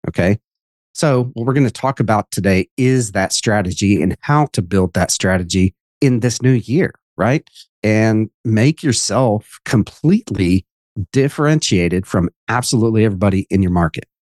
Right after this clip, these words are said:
Next, and I just briefly hinted on this, right? We have machines and we have systems, okay?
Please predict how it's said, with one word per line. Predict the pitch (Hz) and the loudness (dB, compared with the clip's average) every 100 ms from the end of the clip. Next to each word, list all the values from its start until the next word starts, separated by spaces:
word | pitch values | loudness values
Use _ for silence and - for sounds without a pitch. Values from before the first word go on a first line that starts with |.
| _ _ | _ _
Next, | - 143 - - - - - | -2 -2 -2 -6 -6 -8 0
and | 110 104 104 | 2 2 0
I | 107 | 0
just | 104 120 - - _ - | 0 -2 -4 -14 _ -10
briefly | - 127 127 143 143 | -2 0 0 0 2
hinted | 123 170 123 | 2 0 0
on | 95 92 | 0 0
this, | 90 117 - | 0 0 0
right? | 104 107 127 - _ _ _ _ _ | -2 0 -2 -8 _ _ _ _ _
We | 113 107 | -2 0
have | 123 135 | 0 0
machines | 131 - 147 160 180 - - - | 0 0 0 2 0 -4 -10 -2
and | 107 | 0
we | |
have | 104 104 | 2 2
systems, | - 98 - - - - _ _ | 0 -2 -4 -6 -6 -6 _ _
okay? | 95 107 104 | -2 0 0